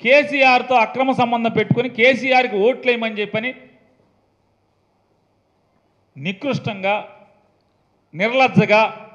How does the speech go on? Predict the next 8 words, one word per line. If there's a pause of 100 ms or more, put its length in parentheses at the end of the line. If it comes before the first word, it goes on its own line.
(420)
కేసీఆర్కి
ఓటేయమని
చెప్పి
చెప్పినోడు
ఎవడు? (2250)
ఎవడంటున్నా? (3750)
గులాబీ
జెండాని